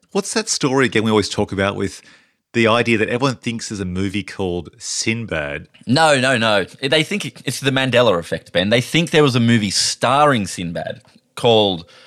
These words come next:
Speaker 2: Kazam. No, Shazam. But in fact, there was a movie starring Shaq called Shazam.
Speaker 1: And everyone, including me, thinks that this movie existed. I think Surrogates is the reverse of that because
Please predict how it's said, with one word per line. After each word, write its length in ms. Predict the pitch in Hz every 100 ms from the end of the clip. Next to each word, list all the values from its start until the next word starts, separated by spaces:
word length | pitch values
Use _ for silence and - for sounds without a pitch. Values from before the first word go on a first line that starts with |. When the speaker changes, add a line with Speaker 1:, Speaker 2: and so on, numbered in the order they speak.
| - _ _
Speaker 2:
Kazam. 560 | - 127 123 123 107 104
No, 120 | 120
Shazam. 760 | - 131 104 110 107 85 85 - -
But 120 | 135
in 100 | 127
fact, 280 | - 131 -
there 140 | 123
was 120 | 113
a 60 | 104
movie 300 | 107 113 107
starring 320 | - 107 95
Shaq 480 | - - 123 110 -
called 440 | - 98 87 82 98 _
Shazam. 680 | - - 85 82 85 82 80 - _ _ -
Speaker 1:
And 100 | 139
everyone, 400 | 170 190 135 113
including 340 | 110 127 117
me, 140 | 101 90
thinks 540 | - 135 135 - -
that 200 | - -
this 280 | 107 - -
movie 240 | 107 101
existed. 580 | 92 - 113 - 85 - _ _ _ _ 120
I 160 | 156
think 180 | 175 196
Surrogates 420 | - 139 131 120
is 60 | 117
the 80 | 104
reverse 400 | 90 101 101 -
of 120 | -
that 200 | 73 71 _ _
because 500 | 131 - 135 123